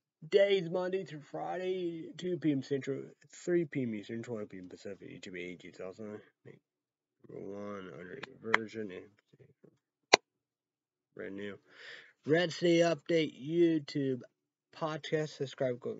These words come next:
to bell, Red City Update, Patreon, podcast, five dollars twenty minutes. Each of these will need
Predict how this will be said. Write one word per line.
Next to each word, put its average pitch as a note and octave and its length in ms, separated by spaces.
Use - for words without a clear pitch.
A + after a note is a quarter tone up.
to A2 60
bell, C3 220
Red A2+ 200
City A2 240
Update, G#2 300
Patreon, B2 440
podcast, G2 600
five G#2+ 160
dollars F#2+ 420
twenty F2+ 240
minutes. F#2+ 400
Each A#2+ 200
of G#2+ 60
these G#2+ 320
will G2 300
need F#2 540